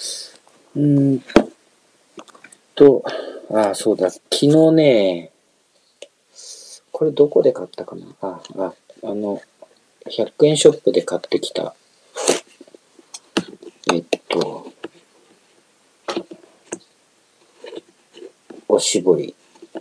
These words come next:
なんですけど、このおしぼりね、なんかね、すぐね、切れちゃうんですよね。一枚取ったらなんかプッて切れちゃうんで。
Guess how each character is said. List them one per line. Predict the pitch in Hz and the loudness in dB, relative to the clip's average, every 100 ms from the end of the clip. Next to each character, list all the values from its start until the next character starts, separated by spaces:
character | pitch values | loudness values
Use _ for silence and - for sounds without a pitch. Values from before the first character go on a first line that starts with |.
| - | -8
な | 92 | -8
ん | 78 - | -8 -10
で | - | -12
す | - | -14
け | - | -12
ど、 | - 82 76 - _ _ _ - _ _ _ | -8 -8 -10 -12 _ _ _ -20 _ _ _
こ | - | -2
の | 131 180 | 2 2
お | |
し | 180 185 | 2 2
ぼ | 147 | 4
り | 98 | 4
ね、 | 90 87 | 2 -2
な | 87 92 | -2 -4
ん | |
か | 87 - | -6 -10
ね、 | 80 - - _ _ - - - _ | -12 -12 -18 _ _ -10 -10 -12 _
す | - - 254 | -6 2 4
ぐ | 262 | 6
ね、 | - 104 90 87 | 6 4 2 2
切 | - | 6
れ | 156 | 6
ち | - 101 | 6 0
ゃ | - | -2
う | |
ん | - | -10
で | |
す | - - | -14 -8
よ | 107 | -6
ね。 | 135 - | -4 -4
一 | - 220 | 0 4
枚 | 196 117 - | 6 4 2
取 | 92 | -4
っ | |
た | - 85 | -2 -6
ら | 80 | -4
な | 90 | -6
ん | |
か | 87 - | -6 -10
プ | - | -4
ッ | 87 | -4
て | - 85 | -4 -4
切 | - | 0
れ | 90 | 0
ち | 85 - | -2 -8
ゃ | |
う | - | -12
ん | - | -18
で。 | - | -12